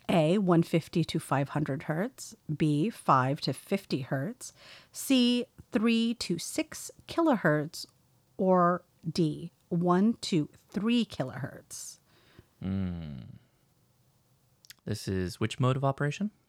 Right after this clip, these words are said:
Speaker 1: C W.
Speaker 2: Ah. What do we know about C W?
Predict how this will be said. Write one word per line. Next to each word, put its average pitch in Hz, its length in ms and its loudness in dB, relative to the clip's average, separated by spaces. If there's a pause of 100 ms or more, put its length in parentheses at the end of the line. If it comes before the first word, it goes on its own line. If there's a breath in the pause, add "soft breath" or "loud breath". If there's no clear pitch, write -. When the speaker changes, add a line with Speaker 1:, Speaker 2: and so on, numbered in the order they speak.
(300)
Speaker 1:
C - 200 -4
W. 120 320 -6 (140)
Speaker 2:
Ah. 87 560 -6 (280)
What 104 100 -2
do 107 60 0
we 104 100 0
know 101 120 -2
about 85 200 -6
C - 100 -8
W? - 240 -8